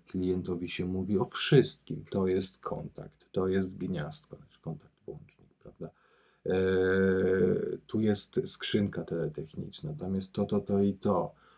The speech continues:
Mm, i w tym momencie przekazujemy ten know-how, bo pracujemy z ludźmi od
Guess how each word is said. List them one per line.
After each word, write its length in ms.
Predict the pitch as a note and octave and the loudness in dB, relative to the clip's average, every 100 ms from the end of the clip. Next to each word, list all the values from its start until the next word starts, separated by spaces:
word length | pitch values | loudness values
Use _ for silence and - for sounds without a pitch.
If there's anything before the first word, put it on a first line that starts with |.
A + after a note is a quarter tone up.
| _ - G2 | _ -6 0
Mm, 1080 | F#2+ F#2+ F#2+ F#2+ F#2 F#2 F#2 F#2 F#2+ F#2+ - - _ _ _ - | 2 2 2 2 0 0 -2 0 -2 -4 -8 -18 _ _ _ -8
i 60 | - | -8
w 100 | - | 0
tym 220 | C#3 C3+ | 6 8
momencie 440 | C3+ B2 B2 B2+ | 8 6 4 4
przekazujemy 1040 | A#2 - A#2 A#2 G2 G#2 A2+ A#2 A#2 A2+ A2 _ _ _ _ _ _ _ _ _ _ _ _ _ _ _ _ _ | 2 2 2 2 2 4 6 6 6 4 0 _ _ _ _ _ _ _ _ _ _ _ _ _ _ _ _ _
ten 260 | B2+ C3 C3+ | 4 6 8
know-how, 500 | A#2+ F#2 - - - _ _ _ _ _ _ _ _ _ _ _ _ _ | 8 6 0 -6 -10 _ _ _ _ _ _ _ _ _ _ _ _ _
bo 500 | G#2 G2+ G#2 G#2 G#2 - _ _ _ _ _ _ _ | -4 0 2 2 -2 -6 _ _ _ _ _ _ _
pracujemy 580 | A#2+ A2+ A#2+ B2+ D#3+ C3 | 2 4 6 10 12 12
z 100 | G#2+ | 8
ludźmi 480 | A#2 C#3+ A#2 A#2+ G#2 | 6 6 4 2 2
od 480 | G2 G#2 - - | 0 -2 -8 -18